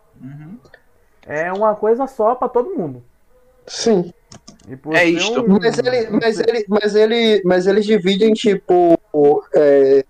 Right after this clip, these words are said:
Speaker 3: quem tá jogando sozinho vai ter a preferência de jogar com quem tá sozinho.
Speaker 1: Sim, sim.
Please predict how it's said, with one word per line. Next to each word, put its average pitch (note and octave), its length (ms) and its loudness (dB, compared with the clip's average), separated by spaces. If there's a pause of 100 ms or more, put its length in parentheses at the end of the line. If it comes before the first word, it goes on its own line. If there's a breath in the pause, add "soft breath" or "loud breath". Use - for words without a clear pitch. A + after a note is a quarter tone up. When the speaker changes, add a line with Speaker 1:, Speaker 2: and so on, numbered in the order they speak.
(400 soft breath)
Speaker 3:
quem G3+ 180 0
tá G#3+ 100 2
jogando G3+ 400 2
sozinho G3 480 2
vai A#3 160 2
ter A#3 100 -2
a A3 60 2
preferência G#3 640 0
de G#3 80 -2
jogar G3+ 360 4
com A#3 440 4
quem G#3+ 180 2
tá G3+ 120 2
sozinho. G3+ 520 0 (640)
Speaker 1:
Sim, B2+ 280 -20
sim. A#2 200 -20